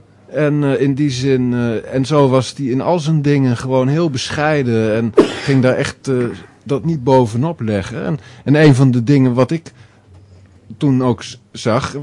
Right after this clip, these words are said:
we het ook over hebben gehad, dat was bijvoorbeeld dat, dat in wezen die problematiek, dat hij dus heel goed zag van, "Ah, daar hebben we dan die club en dat groeit.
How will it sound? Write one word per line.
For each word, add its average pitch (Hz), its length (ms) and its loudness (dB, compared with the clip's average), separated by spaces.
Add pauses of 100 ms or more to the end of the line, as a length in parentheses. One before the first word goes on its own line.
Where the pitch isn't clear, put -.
we 113 60 -2
het 110 100 -6
ook 127 180 -2
over 120 220 0
hebben 110 180 -2
gehad, 123 360 -2
dat 131 140 -8
was 120 260 -6 (240)
bijvoorbeeld 117 460 -2 (240)
dat, 135 240 0 (100)
dat 135 200 0 (180)
in 139 140 2
wezen 151 340 2
die 135 180 -4
problematiek, 127 960 0
dat 135 120 -6
hij 143 260 2
dus 120 360 -8 (100)
heel 170 180 -2
goed 143 260 -8
zag 131 300 -4
van, 120 140 -16
"Ah, 107 220 -8
daar 120 100 0
hebben 127 200 0
we 120 60 0
dan 117 120 2
die 110 180 -4
club 131 360 -4
en 131 120 -2
dat 120 160 -2
groeit. 151 640 -2